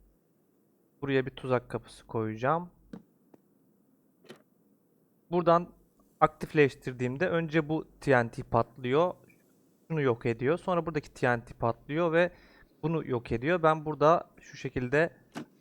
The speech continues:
altta olacağım. Bu açıldı, pis-, piston açılacak oradan enerjiyle beraber. Şuraya yeni piston spamlamaya çalışacağım. Spamlandığı an altındaki blok kırılıyor ama dediğim gibi daha önce hiç denemedim. Büyük ihtimalle burada öleceğim. Ee, hatta bu elmasları da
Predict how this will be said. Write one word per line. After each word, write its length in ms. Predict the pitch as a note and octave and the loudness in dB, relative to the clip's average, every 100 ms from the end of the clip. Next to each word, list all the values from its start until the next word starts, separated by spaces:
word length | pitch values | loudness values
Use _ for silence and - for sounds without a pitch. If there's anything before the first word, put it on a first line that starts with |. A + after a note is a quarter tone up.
| _ _ - | _ _ 2
altta 340 | C3+ - - | 2 2 -4
olacağım. 520 | C3+ A#2 A#2 C3+ F3 - _ _ _ _ _ _ _ _ - | -2 -2 0 0 0 -8 _ _ _ _ _ _ _ _ -8
Bu 120 | D3+ | -2
açıldı, 360 | D3 - C#3+ - - | -2 -2 -6 -10 -18
pis-, 140 | - | -12
piston 360 | - C3 - D#3+ | -10 -6 -2 -2
açılacak 420 | D3+ D3+ C#3+ D3+ | -2 -2 -2 0
oradan 220 | B2+ A#2+ | 0 2
enerjiyle 420 | A#2 A#2 A#2 A#2 | 2 2 0 0
beraber. 320 | A#2+ A#2+ D3 F#3 | 2 2 0 -4
Şuraya 340 | - D#3+ E3 | -6 0 2
yeni 220 | D#3 D#3 | 2 0
piston 440 | - - - E3+ D3+ | -4 -10 -4 -2 -2
spamlamaya 680 | - - B2 A#2 A#2 A#2 | -4 -2 -2 -2 -4 -4
çalışacağım. 540 | A2+ A#2+ A2+ - F3 F3+ | -4 -6 -8 -4 -2 -2
Spamlandığı 760 | - - E3 C#3+ B2 A#2+ A#2+ | -4 4 4 4 -2 0 -4
an 220 | B2 D#3 F3 | -2 -2 -2
altındaki 640 | - C3+ - B2 - A#2+ | 0 0 0 -8 -8 -4
blok 280 | D3 - - - - - _ _ | -2 -4 -10 -20 -20 -20 _ _
kırılıyor 360 | E3+ C#3 C#3 | 2 4 2
ama 160 | D#3+ D#3 | 2 2
dediğim 240 | D3 D#3+ | 0 -2
gibi 160 | C#3+ A#2+ | -2 2
daha 180 | B2+ C3+ | 2 2
önce 160 | C3+ | 0
hiç 180 | C3+ - | -8 -2
denemedim. 460 | D3 C#3 A#2+ D#3 B2+ | 0 0 -2 -4 -8
Büyük 160 | B2+ | -8
ihtimalle 440 | - B2 A2+ A#2+ B2+ | -8 -2 -2 0 -4
burada 160 | A#2+ | -4
öleceğim. 460 | C3 A#2 B2 D#3+ E3+ - | -2 -2 -2 -4 -6 -6
Ee, 140 | B2 | -2
hatta 360 | A#2+ B2+ C#3+ C3 | -2 0 0 0
bu 180 | C#3 | 0
elmasları 540 | C#3 C3+ C3+ - C#3+ C#3 | -2 -2 -4 -2 -2 2
da 200 | D3 | 0